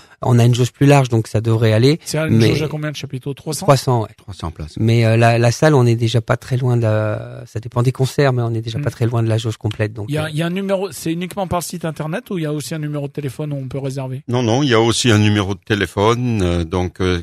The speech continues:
Speaker 3: qui est sur l'association. Euh, alors, je le cherche, euh, il est pas su-
Speaker 2: Mais on va le
Speaker 1: Zéro.
Speaker 2: retrouver
Speaker 3: Hein ?
Speaker 2: tout de suite.
Speaker 1: Son numéro.
Speaker 2: Regardez, j'ai ça. Zéro six vingt, c'est ça ?
Speaker 3: Parfait.
Speaker 2: Zéro six vingt vingt-deux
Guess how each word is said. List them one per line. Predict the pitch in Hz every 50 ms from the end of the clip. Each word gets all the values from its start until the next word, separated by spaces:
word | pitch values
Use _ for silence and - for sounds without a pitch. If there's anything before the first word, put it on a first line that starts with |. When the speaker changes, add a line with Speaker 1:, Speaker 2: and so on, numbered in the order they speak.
| -
Speaker 3:
qui | - _ 107 101
est | 95 92 90 85
sur | - - - 95 87 87
l'association. | 87 85 87 90 - - 98 87 - - 80 - - 104 107 117 117 110 - _ _ _ _ _ _ _ _ -
Euh, | 78 78 78 76 73 76 76 73 71 -
alors, | - 90 82 - 101 -
je | - - 104
le | 95
cherche, | 90 - 113 107 117 120 - - - -
euh, | 90 85 87 85 82 85 85
il | 90 87 90
est | 80 90 101 - _
pas | - 123
su- | 107 - - - - - - - _ - 131
Speaker 2:
Mais | 131
on | 139 139
va | 143 143
le | 139
Speaker 1:
Zéro. | - -
Speaker 2:
retrouver | 143 - - - 151 143
Speaker 3:
Hein ? | 131 127
Speaker 2:
tout | 151
de | 156 180
suite. | 202 214 -
Speaker 1:
Son | - - 120
numéro. | 120 120 -
Speaker 2:
Regardez, | - 147 151 160 160 175 180
j'ai | 170 151 165
ça. | 151 - - 156 151 151 - _ _ _ _
Zéro | 127 123 165 180 170 190 180
six | - - - 190 214 208 - - 147
vingt, | 139 143 165 185 220 240 226 _
c'est | _ - - -
ça ? | 160 185 233 - _ _ _
Speaker 3:
Parfait. | - 143 - - 101 - - _ _ _ _
Speaker 2:
Zéro | 156 131 156 175 175 180
six | 160 - - 185 165 151 147
vingt | 151 175 185 185
vingt-deux | 160 165 165 165 160 151 175 185 202 220